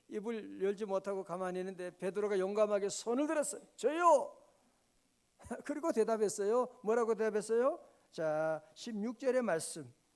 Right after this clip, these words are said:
우리 십육 절 말씀. 우리 십육 장 십육 절이에요. 여러분, 십육 장 십육 절. 우리 잘 외우기 좋죠? 그죠? 다 외우시죠. 시작.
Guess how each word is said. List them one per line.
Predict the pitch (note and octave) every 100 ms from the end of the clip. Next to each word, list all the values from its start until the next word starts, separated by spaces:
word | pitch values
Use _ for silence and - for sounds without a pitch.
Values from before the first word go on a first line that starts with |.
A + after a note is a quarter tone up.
| _
우리 | D3
십육 | C#3 D#3+ D#3+
절 | D3 D#3+
말씀. | D#3 D#3 - F3+ A3+ E4 - _ _ _ _ _
우리 | -
십육 | - G3+ G3+ G#3 G#3
장 | G#3 G#3+ G#3+
십육 | G#3+ G#3+ G3 G3+
절이에요. | G3+ F#3 C#3+ B2 B2 _
여러분, | D#3+ D#3+
십육 | - F#3 F#3 F3+
장 | G#3+ G#3 A3+
십육 | A3+ A3 A3
절. | A3 A3+ B3 - _ _ _ _ _ _ _
우리 | - C3+
잘 | C#3+ D3+ D#3 D3
외우기 | E3 F3+ F3+
좋죠? | F3 E3+ - C4+ C4+
그죠? | C4 C#4+
다 | C#3+ C#3+ C#3+
외우시죠. | D3 C#3+ C3+ D3 -
시작. | D3 F#3 F3 D3+ C3 B2+ B2 F3+